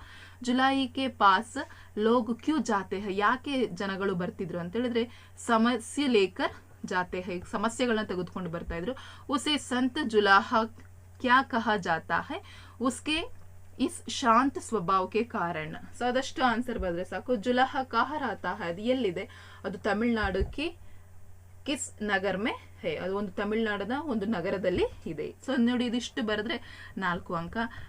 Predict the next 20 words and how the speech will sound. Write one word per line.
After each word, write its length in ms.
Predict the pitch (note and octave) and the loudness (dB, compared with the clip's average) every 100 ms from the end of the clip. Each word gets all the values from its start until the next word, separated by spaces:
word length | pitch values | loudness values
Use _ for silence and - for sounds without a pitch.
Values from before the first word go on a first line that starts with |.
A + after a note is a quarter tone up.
| - F#3 | -2 0
And 140 | F#3 | 0
ನಿಮ್ಗೆ 460 | F3+ F3+ F3 F3 - G3+ | -2 -2 -2 -2 -4 2
ಲಾಸ್ಟ್ 360 | F#3+ A3+ - | 4 4 0
ಮೇನ್ 240 | G3 F#3 F#3+ | -6 -4 -4
ತರ್ಟಿ 220 | G3+ A3+ | -4 -2
ಸೆವೆಂತ್ 360 | A#3 G3+ G3+ | 0 0 -2
ಕ್ವಶನ್‌ಗೆ 440 | G#3 G3 G3 F3+ F3 | -4 -6 -4 -4 -4
ಬಂದ್ರೆ, 280 | F3 F3+ G#3 | -2 -2 0
ಅಲ್ಲಿ 140 | G#3 | 0
ನಿಮ್ಗೆ 280 | G3 F#3 F#3 | -2 -2 0
ನಿಬಂಧ 400 | G3 F#3 A#3 A#3 | 0 4 6 6
ಲಿಖೆ 380 | G#3+ F#3 - F3+ | 4 0 0 -2
ಇರ್ತದೆ. 680 | F3 F3+ G3 G#3 - - - - | -2 -4 -4 -4 -6 -16 -18 -4
So, 80 | G3+ | 0
ಮೂರು 360 | G3+ A#3 C#4 | 4 6 6
ನಿಬಂಧ 380 | C4 F#3+ F#3 F#3 F#3+ F3+ | 4 2 0 -2 -4 -6
ಕೊಟ್ಟಿರ್ತಾರೆ. 540 | F3+ F3 E3 - E3+ B3 | -8 -6 -8 -6 -6 -6
ವನ 420 | C#4 - - F3+ | -8 -6 -4 -2
ಮಹೋತ್ಸವ 460 | F#3 A3 G#3+ G#3+ A3 | 0 0 0 -2 -4
ಕೊಟ್ಟಿದ್ದಾರೆ, 800 | G#3+ G#3 G3+ G3+ A#3 C4+ - - | -4 -4 -4 -2 -4 -8 -14 -18